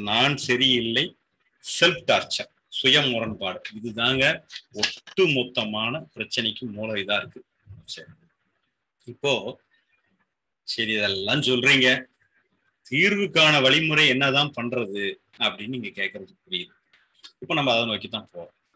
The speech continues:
நம்ம தீர்வுக்கு என்ன அணுகுமுறை எடுக்கணும்னா ராமர் எடுத்தார் இல்லையா, வாலியை கொல்றதுக்கு ராமர் ஒரு அணுகுமுறை எடுத்தார்ல, அந்த அணுகுமுறையை தான் நாம பார்க்க போறோம். அதாவது முல்லை வைத்தே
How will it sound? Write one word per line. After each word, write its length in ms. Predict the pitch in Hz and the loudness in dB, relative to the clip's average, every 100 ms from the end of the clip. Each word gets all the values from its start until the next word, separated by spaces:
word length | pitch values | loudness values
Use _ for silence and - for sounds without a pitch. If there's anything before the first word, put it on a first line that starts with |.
| _ _ _ _ _ - | _ _ _ _ _ -2
நம்ம 160 | 143 131 | 0 0
தீர்வுக்கு 440 | 170 190 180 139 | 0 4 4 4
என்ன 180 | 131 170 151 | 4 4 4
அணுகுமுறை 480 | 131 160 151 139 120 | 2 -2 -2 2 2
எடுக்கணும்னா 480 | 113 110 107 135 120 104 123 _ _ _ _ _ | 0 -6 -4 0 0 0 -6 _ _ _ _ _
ராமர் 580 | 110 113 135 170 170 156 - - | -4 2 4 4 2 -2 -2 -4
எடுத்தார் 420 | 123 123 123 107 | -2 2 2 2
இல்லையா, 280 | 98 98 98 - _ _ | 0 0 0 -4 _ _
வாலியை 500 | 110 120 151 156 147 | 0 4 6 6 6
கொல்றதுக்கு 560 | 127 131 131 131 117 113 | 4 2 2 0 -2 0
ராமர் 280 | 117 135 117 | 0 0 -2
ஒரு 100 | 107 | -2
அணுகுமுறை 400 | 113 120 113 107 | -4 -4 -4 -4
எடுத்தார்ல, 500 | 98 92 95 90 87 - _ _ - | -4 -8 -8 -4 -6 -6 _ _ -14
அந்த 180 | 101 107 | -6 -2
அணுகுமுறையை 520 | 104 120 117 101 98 95 | -2 -2 -4 -4 -6 -4
தான் 200 | 117 101 | -8 -8
நாம 180 | 90 87 | -16 -20
பார்க்க 340 | 90 _ _ | -20 _ _
போறோம். 200 | - - _ _ 95 | -20 -20 _ _ -6
அதாவது 380 | 110 127 131 107 120 - _ _ _ _ _ | -2 0 0 -2 -4 -16 _ _ _ _ _
முல்லை 460 | 143 160 196 202 202 156 | 2 6 6 8 6 6
வைத்தே 420 | 139 147 - 147 | 4 4 4 2